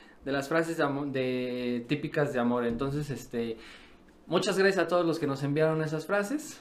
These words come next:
Vamos a irlas, eh, cuestionando a lo largo de este podcast, del tercer episodio del podcast de Cuestiónate.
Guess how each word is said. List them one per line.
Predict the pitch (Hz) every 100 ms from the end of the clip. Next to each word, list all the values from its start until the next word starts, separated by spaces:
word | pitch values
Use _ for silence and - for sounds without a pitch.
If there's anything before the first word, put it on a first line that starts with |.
| -
Vamos | 151 160 147
a | 131 131 135
irlas, | 143 151 147 - -
eh, | 117 113 113 110 - - - - -
cuestionando | 147 - 147 151 151 151
a | 143
lo | 123 110
largo | 120 131 135 139 135
de | 135 135 139 143 -
este | 131 - - 151
podcast, | - - 117 - - - -
del | 113 110
tercer | 120 113 147
episodio | 147 - 117 131 131
del | 123 110
podcast | - 131 - - 147 139
de | 131
Cuestiónate. | 110 113 - 120 - -